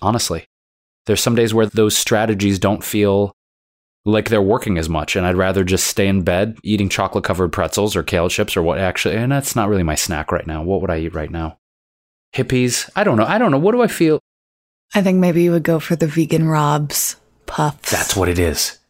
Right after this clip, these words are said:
Speaker 1: That's what I would go for. There are days, shout out to Vegan Rob's. There are days when I, you know, there are days when I'd rather, yeah, sit in bed and eat cauliflower puffs and just watch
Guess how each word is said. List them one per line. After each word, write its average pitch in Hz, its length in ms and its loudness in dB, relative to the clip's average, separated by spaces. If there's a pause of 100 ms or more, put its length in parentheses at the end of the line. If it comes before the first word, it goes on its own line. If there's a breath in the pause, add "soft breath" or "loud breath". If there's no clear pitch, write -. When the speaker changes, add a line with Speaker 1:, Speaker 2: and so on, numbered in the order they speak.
(140)
Speaker 1:
That's 98 240 0
what 104 80 0
I 95 60 2
would 87 140 2
go 85 120 4
for. 78 320 -2 (380)
There 101 200 2
are 98 60 2
days, 101 560 0 (520)
shout 113 280 0
out 117 140 0
to 104 80 0
Vegan 95 260 2
Rob's. 82 320 -2 (640)
There 107 140 2
are 101 40 2
days 110 300 2
when 107 120 2
I, 104 180 2
you 131 180 0
know, 156 100 0
there 139 160 0
are 135 40 0
days 135 220 0
when 131 120 -2
I'd 123 140 -2
rather, 110 380 0
yeah, 135 260 -2
sit - 340 -2
in 101 160 0
bed 90 500 -2
and 87 340 -4 (680)
eat 113 240 -2 (500)
cauliflower 101 600 0
puffs - 560 -4
and 104 240 -2
just - 320 -2 (340)
watch 104 680 0